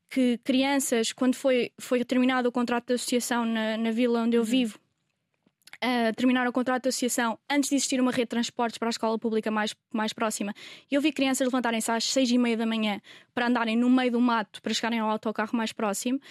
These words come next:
Speaker 1: Isso é política. Foi uma política pública que foi feita.
Speaker 2: Foi desde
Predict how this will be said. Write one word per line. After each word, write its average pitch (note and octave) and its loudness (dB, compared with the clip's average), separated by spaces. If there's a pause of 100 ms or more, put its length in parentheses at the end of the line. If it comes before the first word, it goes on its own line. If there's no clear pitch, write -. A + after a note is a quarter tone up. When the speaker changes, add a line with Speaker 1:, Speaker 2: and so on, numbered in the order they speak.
(140)
Speaker 1:
Isso A3+ -4
é A3 0
política. A3+ -2 (300)
Foi A3+ -2
uma A3+ 2
política A3 -2
pública A3 -4
que - -18
foi A#3 -6
feita. A3 -10
Speaker 2:
Foi A#3+ -6
desde A3+ -2